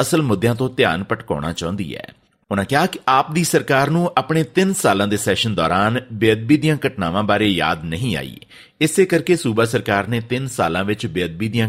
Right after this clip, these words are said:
ਘਟਨਾਵਾਂ ਨੂੰ ਅੰਜਾਮ ਦੇਣ ਵਾਲਿਆਂ ਵਿਰੁੱਧ ਕੋਈ ਕਾਰਵਾਈ ਨਹੀਂ ਕੀਤੀ। ਪਰ ਹੁਣ ਜਦੋਂ ਬੇਅਦਬੀ ਦੇ ਮਾਮਲਿਆਂ ਪ੍ਰਤੀ ਲੋਕਾਂ ਵਿੱਚ ਸਰਕਾਰ ਵਿਰੁੱਧ ਗੁੱਸਾ ਵੱਧ ਰਿਹਾ ਹੈ, ਤਾਂ ਹੁਣ ਸੂਬਾ ਸਰਕਾਰ ਵਿਸ਼ੇਸ਼ ਸੈਸ਼ਨ ਦੇ ਨਾਮ ਉੱਪਰ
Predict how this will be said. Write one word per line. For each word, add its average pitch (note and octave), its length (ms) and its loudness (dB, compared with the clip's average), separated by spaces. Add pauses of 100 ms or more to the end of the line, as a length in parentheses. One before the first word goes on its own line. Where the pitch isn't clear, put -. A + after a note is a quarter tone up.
ਘਟਨਾਵਾਂ E2 400 -4
ਨੂੰ G#2 240 -6
ਅੰਜਾਮ A2 420 0
ਦੇਣ E2+ 200 -4
ਵਾਲਿਆਂ E2 320 -2
ਵਿਰੁੱਧ A2 300 -2
ਕੋਈ C#3+ 320 -2
ਕਾਰਵਾਈ F2+ 380 0
ਨਹੀਂ E2 280 -8
ਕੀਤੀ। - 380 -16 (420)
ਪਰ A3 120 2
ਹੁਣ D#3 200 0
ਜਦੋਂ F3 300 4
ਬੇਅਦਬੀ A#2+ 460 2
ਦੇ F3+ 100 6
ਮਾਮਲਿਆਂ C3 420 2
ਪ੍ਰਤੀ D#3+ 520 -2
ਲੋਕਾਂ A2+ 420 0
ਵਿੱਚ D3+ 300 0
ਸਰਕਾਰ A#2 580 0
ਵਿਰੁੱਧ A2+ 320 0
ਗੁੱਸਾ G2 360 -2
ਵੱਧ F2+ 200 -4
ਰਿਹਾ D3+ 180 2
ਹੈ, G1+ 200 -10 (280)
ਤਾਂ B2+ 120 4
ਹੁਣ C#3 180 -2
ਸੂਬਾ B2 380 2
ਸਰਕਾਰ A#2 680 2
ਵਿਸ਼ੇਸ਼ A#2 580 -2
ਸੈਸ਼ਨ B2 460 -2
ਦੇ B2 100 2
ਨਾਮ F2 300 -2
ਉੱਪਰ G#2 380 0